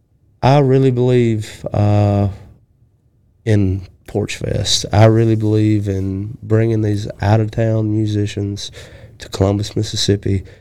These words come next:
these comedians, and I believe in having people like you and Colton come there. If that is your show and that's what you like, for you to meet those people,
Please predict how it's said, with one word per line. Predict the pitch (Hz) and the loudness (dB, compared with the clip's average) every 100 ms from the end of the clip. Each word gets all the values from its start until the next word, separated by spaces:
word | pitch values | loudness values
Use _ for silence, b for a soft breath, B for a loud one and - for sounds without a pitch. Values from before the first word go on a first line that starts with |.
| b b - | b b -6
these | 101 - | -4 0
comedians, | - 101 104 107 101 101 98 - | 0 2 2 2 0 -2 -6 -8
and | 95 | -6
I | 95 | -4
believe | 101 104 104 101 | -2 0 0 0
in | 101 101 | -2 -4
having | 101 101 101 | -2 -2 -4
people | - 104 110 | -2 -2 -2
like | 101 98 - | -4 -4 2
you | 107 | 4
and | 107 101 | 4 4
Colton | 104 104 107 107 | 2 0 -2 -6
come | 104 104 110 | 0 2 2
there. | 107 107 107 107 - B B B B B _ | 0 0 0 0 -4 B B B B B _
If | - 107 - - - - | -2 0 -2 -10 -20 -2
that | 101 104 | 4 6
is | 110 104 101 | 6 2 2
your | 104 113 | 2 2
show | 104 107 107 110 110 | 0 0 2 2 0
and | 95 87 104 - | -4 -8 -14 -6
that's | 107 107 - | 0 0 2
what | 123 - | 0 0
you | 147 147 | 0 2
like, | 120 120 127 - B B B B B _ _ _ | 2 0 -4 -10 B B B B B _ _ _
for | - 131 | -2 4
you | 120 110 143 | 4 8 6
to | 151 | 6
meet | 139 135 139 | 4 4 2
those | 123 110 | -4 -6
people, | - 110 107 131 | -2 -2 -2 -4